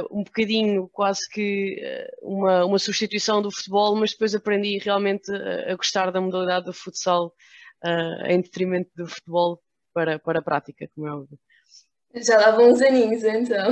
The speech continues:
Speaker 1: Alguns, alguns, alguns.
Speaker 2: Pronto. Então, começava agora a seguir por te perguntar que nas mais de dez épocas que já levas a jogar,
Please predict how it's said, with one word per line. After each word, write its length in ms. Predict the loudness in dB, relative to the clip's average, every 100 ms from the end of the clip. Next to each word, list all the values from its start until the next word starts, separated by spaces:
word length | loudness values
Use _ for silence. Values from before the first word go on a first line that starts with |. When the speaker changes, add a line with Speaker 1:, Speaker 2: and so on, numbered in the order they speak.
| 2
Speaker 1:
Alguns, 520 | 4 4 6 4 2 2
alguns, 420 | 2 2 0 -2
alguns. 380 | -4 -2 -4 -8
Speaker 2:
Pronto. 580 | -14 _ -8 -8 -8 -8 0
Então, 580 | 4 6 8 8 6 4
começava 400 | 2 4 4 4
agora 280 | 4 4 4
a 40 |
seguir 260 | 0 -6 -4
por 100 | -6
te 80 | -4
perguntar 600 | 0 4 4 4 2 2
que 100 | 2
nas 200 | 2 4
mais 280 | 4 2 2
de 60 |
dez 260 | 4 4 4
épocas 400 | 0 -2 -8 -8
que 100 | -6
já 140 | -4
levas 400 | -2 -2 -2 -4
a 100 | -4 -6
jogar, 420 | -4 -2 0